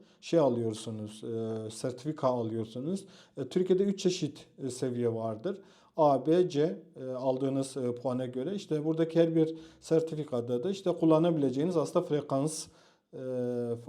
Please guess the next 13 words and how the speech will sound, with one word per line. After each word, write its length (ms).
kullanabileceğiniz 760
fre-, 260
frekansları, 920
e, 80
atıfta, 560
e, 280
bulunuyor. 420
Yani 160
bunları 320
belirliyor 440
aslında. 520
İşte 320
A, 300